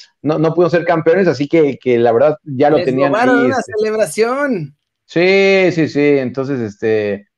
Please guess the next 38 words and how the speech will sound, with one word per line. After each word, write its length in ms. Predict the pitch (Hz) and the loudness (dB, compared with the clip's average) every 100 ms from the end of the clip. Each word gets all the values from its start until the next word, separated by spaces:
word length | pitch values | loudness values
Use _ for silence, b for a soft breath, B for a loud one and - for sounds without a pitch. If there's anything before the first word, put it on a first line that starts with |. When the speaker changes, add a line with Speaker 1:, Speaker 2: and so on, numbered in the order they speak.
| _ _ _ | _ _ _
Speaker 2:
Pero 180 | 139 175 | -8 -4
bueno, 200 | 240 247 | -2 0
Speaker 1:
eh, 40 | |
Speaker 2:
esta 180 | 240 247 | 0 2
ya 120 | 254 | 0
festejaron 520 | 233 240 196 226 240 233 | -2 -6 -4 -2 -2 0
doble 220 | 254 240 | 0 0
porque 260 | 196 175 | -4 -8
fue 160 | 156 240 | -6 -6
igual 260 | 247 247 254 | -2 -2 0
la 140 | 220 | -2
celebración 760 | 180 180 175 151 202 240 277 _ | -4 -6 -6 -6 -6 -8 -10 _
cuando 320 | 160 160 151 | -8 -6 -8
fue 160 | 147 214 | -6 -2
lo 100 | 220 | 0
de 80 | 190 | 0
la 160 | 156 | -2
Copa, 340 | 151 214 254 - | -4 -2 -4 -4
hicieron 360 | 156 139 202 214 | -10 -6 -6 -4
lo 80 | |
mismo 240 | 175 202 214 | -6 -6 -6
los 180 | 180 151 | -6 -6
fans, 200 | 208 220 | -8 -6
ahí 160 | 190 190 | -6 -4
se 100 | 208 | -6
pararon, 480 | - 165 196 226 220 | -4 -2 -2 -2 -6
ahí 120 | 185 | -10
estuvieron, 400 | 160 175 202 214 | -10 -8 -6 -6
que 100 | 170 | -6
vimos 320 | 170 202 196 | -6 -4 -6
el 100 | 170 | -6
video 200 | 160 180 | -6 -4
donde 160 | 196 170 | -4 -6
estaban 320 | 147 196 185 | -6 -6 -4
todo 160 | 190 190 | -4 -4
el 80 | |
mundo 240 | 190 190 180 | -4 -6 -6
gritando, 460 | 165 180 180 165 | -6 -6 -6 -6